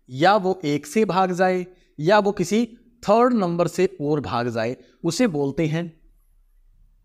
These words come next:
कंपोजिट नंबर यानी भाज्य संख्या। और भाज्य संख्या के बारे में हम समझ चुके हैं, क्योंकि चार जो है ना, फ़ोर नंबर जो है ना, वो भाग जा रहा है। किससे जा रहा है?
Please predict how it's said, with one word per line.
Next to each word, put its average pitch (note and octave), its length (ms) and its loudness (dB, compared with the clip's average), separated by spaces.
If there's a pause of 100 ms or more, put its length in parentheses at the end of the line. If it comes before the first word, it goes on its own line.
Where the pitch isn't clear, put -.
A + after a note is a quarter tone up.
(200)
कंपोजिट A3+ 560 0
नंबर C3 340 -6
यानी G3+ 280 2 (320)
भाज्य C4 320 2
संख्या। F#3+ 360 -2 (280)
और E3+ 100 0
भाज्य F3+ 340 0
संख्या C#3+ 320 -4
के C3 100 -6
बारे G#2+ 240 -4
में C3 100 -6
हम D#3 120 -6
समझ B3 240 0
चुके A#3 280 -2
हैं, G#3 160 0
क्योंकि G3+ 220 -4
चार G3+ 400 0
जो A#3+ 160 0
है D3+ 160 -2
ना, D3+ 160 0 (640)
फ़ोर G#3 220 2
नंबर A#3 280 2
जो F#3+ 140 -2
है C3 120 -2
ना, C3 360 -6
वो G3 160 -4
भाग F3 340 0
जा C#3+ 220 -2
रहा A#2 120 -4
है। B2+ 60 -2
किससे A#3 380 -4
जा F#3+ 180 2
रहा C3 100 -4
है? - 180 -14